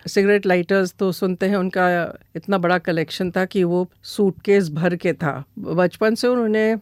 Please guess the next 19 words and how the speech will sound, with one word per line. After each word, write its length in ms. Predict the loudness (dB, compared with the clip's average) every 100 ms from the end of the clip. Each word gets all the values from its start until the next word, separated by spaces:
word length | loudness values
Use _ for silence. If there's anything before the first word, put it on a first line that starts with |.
| -8
संगीत 480 | -4 0 2 2 0
सीखा 380 | -2 -2 -2 -2
था, 200 | 0 0
तबला 380 | 0 2 2
बजाते 480 | 2 2 0 0 -2
थे, 420 | -2 2 2 0 -4 _ -4
गाने 280 | 0 2 0
का 120 | -2
शौक 280 | 0 -2 0
भी 160 | -4
था। 400 | -2 0 0 -2 -8 -8
You 120 | -4 -2
can 120 | -2
say 340 | 0 0 0
he 0 | -2
was 160 | -2 -2
a 120 | -4 -6 -12
well-rounded 920 | 0 4 6 6 2 2 2 0 0 -2 -14 _ -6
personality। 720 | -6 -2 0 0 0 -2 -6